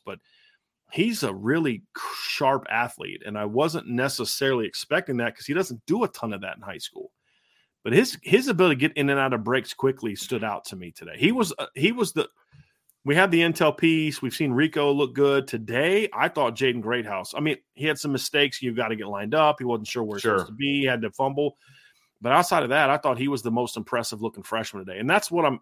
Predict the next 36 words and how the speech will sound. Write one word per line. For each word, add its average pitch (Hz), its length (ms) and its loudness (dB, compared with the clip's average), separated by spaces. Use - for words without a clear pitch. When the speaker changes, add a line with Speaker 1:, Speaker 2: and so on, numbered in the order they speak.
Speaker 1:
I 120 80 -4
love 120 180 0
about 107 100 -2
his 95 100 -10
class. 113 220 -4
There's 131 100 -12
gonna 151 80 -6
be 139 80 0
days 131 180 4
where 117 80 -2
Braylon 107 300 -2
James 117 320 -2
looks 131 180 -4
the 123 80 -4
best. 123 300 0
There's 107 100 -8
gonna 107 140 -6
be 104 80 -8
days 87 180 -4
Speaker 2:
Mm-hmm. 92 120 -6
Speaker 1:
where 98 80 -4
Rico 127 220 -2
looks 123 220 -2
the 117 60 -10
best. 117 240 0
Speaker 2:
Yeah. 127 60 4
Speaker 1:
Rico 170 180 2
had 123 100 2
a 107 60 -4
really 127 320 0
nice 120 240 -2
back 110 240 -4
shoulder 117 280 -4
catch 113 260 -8
again 104 200 -8
today. 117 380 -6